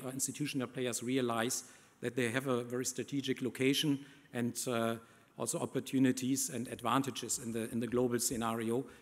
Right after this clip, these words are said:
when it comes to renewable energies in that field. And, uh, so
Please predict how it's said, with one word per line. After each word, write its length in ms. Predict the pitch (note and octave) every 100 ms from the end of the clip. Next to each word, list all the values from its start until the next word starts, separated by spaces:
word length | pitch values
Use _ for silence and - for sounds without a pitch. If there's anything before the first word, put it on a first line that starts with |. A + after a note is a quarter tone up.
| -
when 120 | A#2+ A#2
it 120 | A#2
comes 240 | A#2+ A2+
to 180 | - A2
renewable 460 | G#2+ A2 G#2+ G2 G2
energies 540 | G2+ F#2 G2 F#2 - - A2
in 60 |
that 140 | F#2+ F#2
field. 340 | G#2 E2+ - - - - - _ _ -
And, 220 | A#2+ A#2+ -
uh, 240 | A2+ A2 A2 - - - - - _ _
so 360 | - B2 A#2